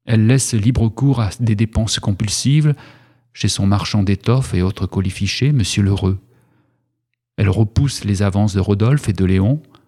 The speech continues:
puis elle finit par céder, se révélant une amante passionnée, prête à quitter mari et enfants. Mais ces amants se lassent vite du sentimentalisme exacerbé et effrayant de la jeune femme qui rêve de voyage,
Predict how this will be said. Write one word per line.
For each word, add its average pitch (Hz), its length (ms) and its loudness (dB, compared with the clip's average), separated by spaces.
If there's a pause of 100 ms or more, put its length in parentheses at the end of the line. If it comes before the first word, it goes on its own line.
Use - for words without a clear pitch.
(320)
puis 139 120 2
elle 131 80 2
finit 139 220 0
par - 180 -4
céder, 95 440 -2 (680)
se - 180 -2
révélant 117 400 4
une 104 180 -2
amante 101 360 0
passionnée, 101 580 0
prête - 400 -2
à 101 60 0
quitter 101 300 -4
mari 95 400 0
et 92 60 2
enfants. 87 440 -4 (1000)
Mais 101 120 2
ces 107 280 0
amants 110 320 2
se - 180 -4
lassent 104 280 0
vite 110 320 -2
du 107 100 0
sentimentalisme 107 880 0
exacerbé 104 760 0
et 104 100 2
effrayant 104 600 0 (540)
de - 60 -2
la 92 100 0
jeune 95 200 0
femme 107 280 0
qui - 200 -2
rêve 104 240 0
de 120 80 2
voyage, 95 560 -2